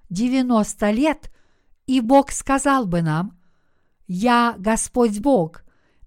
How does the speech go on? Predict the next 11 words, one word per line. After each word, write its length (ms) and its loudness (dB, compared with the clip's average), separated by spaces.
ты 140 0
родишь 420 0
и 60 2
ребенка 760 0
примерно 580 0
в 20 -2
это 240 -2
время 440 0
в 40 -10
следующем 760 -4
году"? 500 0